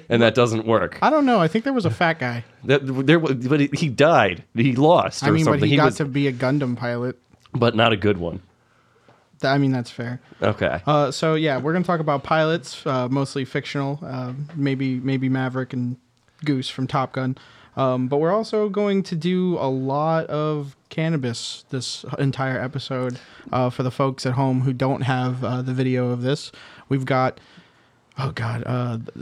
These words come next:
Speaker 2: some inverted gravity bong that I'm afraid of.
Speaker 1: Uh, it's actually my first time setting this one up, so I hope it doesn't fuck up. And if it does,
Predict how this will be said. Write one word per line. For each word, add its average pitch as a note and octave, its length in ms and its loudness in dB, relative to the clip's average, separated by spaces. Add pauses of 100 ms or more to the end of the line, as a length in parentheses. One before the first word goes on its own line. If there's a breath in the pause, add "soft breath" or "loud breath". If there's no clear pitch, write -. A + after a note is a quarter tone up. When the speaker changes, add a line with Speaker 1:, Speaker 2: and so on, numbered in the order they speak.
(120)
Speaker 2:
some F3+ 240 2
inverted D3+ 460 2
gravity C3+ 360 0
bong B2 320 0
that B2 100 0
I'm A#2+ 120 -2
afraid B2+ 320 -4
of. A2+ 320 -6
Speaker 1:
Uh, G2+ 180 2
it's A2+ 220 2
actually A2+ 340 2
my G2+ 160 2
first G#2 260 0
time G2+ 200 2
setting G#2 320 2
this G2+ 120 -2
one F#2+ 140 2
up, A2 160 0
so G#2+ 180 2
I F#2+ 120 4
hope G2+ 180 -2
it F2+ 80 -2
doesn't F2+ 280 -2
fuck F2 260 0
up. G#2 200 0
And G2 140 0
if A#2 140 0
it G2+ 100 2
does, B2 380 2